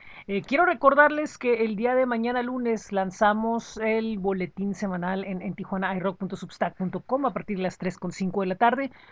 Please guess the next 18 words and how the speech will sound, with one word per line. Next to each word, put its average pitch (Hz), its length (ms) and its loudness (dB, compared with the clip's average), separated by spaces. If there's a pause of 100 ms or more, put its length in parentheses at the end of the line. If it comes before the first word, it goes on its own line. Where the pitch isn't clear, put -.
(120)
todas 180 160 -2
las 190 120 0
noticias 220 540 -2
que 202 140 -2
hay 208 140 2
alrededor 202 600 0
de 196 240 -4
En 196 140 -2
Tijuana 180 600 -4
hay 165 360 -6
Rock. - 480 -14 (480)
También 254 560 2 (260)
el 185 200 -6
próximo 277 500 4
miércoles 285 720 2
nuestra 233 520 0
entrevista 262 680 0
será 240 420 0